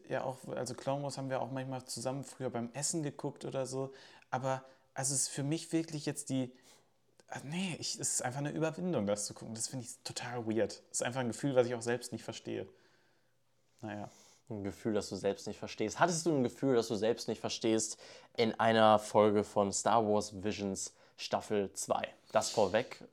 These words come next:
Speaker 2: nur als kleiner, und dann reden wir mal grundsätzlich vielleicht noch mal kurz über die erste, wie wir das fanden.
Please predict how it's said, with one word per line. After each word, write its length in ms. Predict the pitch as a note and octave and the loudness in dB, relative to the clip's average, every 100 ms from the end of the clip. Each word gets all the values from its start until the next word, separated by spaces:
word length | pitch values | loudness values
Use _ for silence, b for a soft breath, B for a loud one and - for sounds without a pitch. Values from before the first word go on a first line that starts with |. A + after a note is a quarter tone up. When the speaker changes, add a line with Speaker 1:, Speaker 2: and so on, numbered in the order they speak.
| - | -4
Speaker 2:
nur 180 | A#2+ A2 | 4 4
als 200 | A2 - | 4 0
kleiner, 420 | A2 G#2 G#2 G#2 | 0 2 2 2
und 100 | G#2 | 2
dann 200 | G#2 F#2+ F2+ - | 0 0 -4 0
reden 140 | A2 | 2
wir 80 | G2+ | 4
mal 260 | G2 G2 G2+ | 2 0 0
grundsätzlich 500 | - G2+ G2+ - F#2+ | 0 2 2 0 -8
vielleicht 220 | - G2 | -8 -6
noch 80 | G2 | -6
mal 120 | F#2+ | -6
kurz 260 | - G2+ F#2+ | -2 -2 -2
über 80 | |
die 120 | - - | -4 0
erste, 320 | G#2 G#2 - | 0 -2 -6
wie 60 | |
wir 60 | G2+ | -8
das 160 | A#2+ - | -8 -10
fanden. 300 | - - | -10 -10